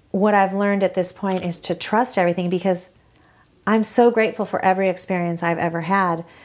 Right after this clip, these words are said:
even in this communication I had with a mom today, that we started off the week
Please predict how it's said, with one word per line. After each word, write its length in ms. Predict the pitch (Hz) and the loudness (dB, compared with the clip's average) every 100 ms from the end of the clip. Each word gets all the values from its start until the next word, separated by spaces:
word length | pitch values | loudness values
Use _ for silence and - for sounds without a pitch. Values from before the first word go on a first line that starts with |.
| - - _ _ _ _ 220 | -20 -20 _ _ _ _ 2
even 260 | 220 247 | 4 4
in 160 | 226 196 | 4 2
this 240 | 175 - - _ _ _ _ | -2 -6 -14 _ _ _ _
communication 640 | - 233 233 220 226 220 | 0 4 4 4 2 0
I 60 | 196 | 0
had 140 | 190 | 0
with 100 | 180 180 | 0 -2
a 60 | |
mom 300 | 175 170 185 | 0 0 0
today, 500 | 196 185 165 156 156 - - - - _ _ _ _ | 0 0 0 0 -4 -10 -20 -20 -20 _ _ _ _
that 240 | - 190 | -2 0
we 140 | 196 202 | 2 -2
started 360 | - 226 226 220 | 2 4 4 2
off 140 | 208 | -2
the 80 | 196 | -4
week 300 | 196 190 | -4 -4